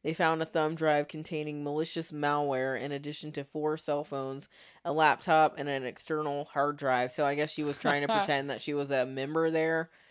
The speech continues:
Speaker 1: and, like, that she was just going swimming, but then they found out she didn't have any, uh, swimming credentials.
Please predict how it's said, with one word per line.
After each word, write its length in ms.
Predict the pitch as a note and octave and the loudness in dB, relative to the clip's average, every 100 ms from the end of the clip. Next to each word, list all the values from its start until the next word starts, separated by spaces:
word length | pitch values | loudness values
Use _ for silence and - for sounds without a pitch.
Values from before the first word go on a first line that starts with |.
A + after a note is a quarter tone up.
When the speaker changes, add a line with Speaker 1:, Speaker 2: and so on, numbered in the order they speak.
| _ _ - | _ _ -12
Speaker 1:
and, 140 | D3+ D3 | -6 -2
like, 280 | C#3 - C#2+ G#2 C#3+ | -2 -2 -10 -8 0
that 200 | C3+ - | 0 2
she 120 | D3+ | -4
was 100 | C#3+ | -2
just 180 | C#3 C3+ | -4 0
going 320 | C#3+ C#3 C3+ | 2 2 -2
swimming, 520 | - D3 C#3 B2+ C3 | -4 -2 -2 -2 0
but 160 | C3 - | -2 -2
then 180 | C3+ | -6
they 180 | C3 C3 | -6 -6
found 300 | C3 C3 C3 | -4 -6 -4
out 140 | C3 - | -6 -6
she 100 | C#3+ | -8
didn't 200 | C3+ D3+ | -8 -6
have 200 | C3 C3 | -6 -6
any, 320 | C3 B2+ - _ _ _ _ _ _ _ _ - | -6 -8 -10 _ _ _ _ _ _ _ _ -10
uh, 260 | D#3 C#3 C3 - | -4 -2 -2 -4
swimming 720 | - E3 D#3 D3 C#3+ C#3 C3+ | -12 -4 -2 0 -2 -4 -8
credentials. 1080 | - C#3+ C#3+ C#3 - C#3 C#3 - - - | -8 -8 -6 -8 -6 -6 -6 -8 -12 -14